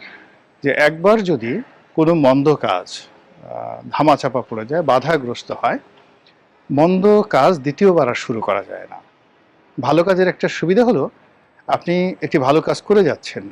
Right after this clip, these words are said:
সততা, ন্যায়পরায়ণতা, নিষ্ঠার সঙ্গে। পরিবেশ এবং পরিস্থিতির কারণে হয়তো আপনি মন্দ কাজটি, আহ, আহ, করতে পারছেন না, কিন্তু ভালো কাজ আপনি বন্ধ রাখতে বাধ্য হচ্ছেন।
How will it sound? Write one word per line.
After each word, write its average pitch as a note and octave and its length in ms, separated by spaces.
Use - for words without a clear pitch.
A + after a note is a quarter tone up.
সততা, C3+ 520
ন্যায়পরায়ণতা, B2 680
নিষ্ঠার C3+ 360
সঙ্গে। G2+ 320
পরিবেশ F#3+ 560
এবং D3+ 300
পরিস্থিতির E3 540
কারণে A2 480
হয়তো D#3 260
আপনি C#3 180
মন্দ B2+ 280
কাজটি, D#3 540
আহ, B3+ 420
আহ, A2+ 340
করতে G#3+ 260
পারছেন C#3+ 340
না, C3+ 160
কিন্তু G3+ 320
ভালো D#3 240
কাজ E3 180
আপনি C3+ 180
বন্ধ C3+ 340
রাখতে D#3 480
বাধ্য A#2 360
হচ্ছেন। - 340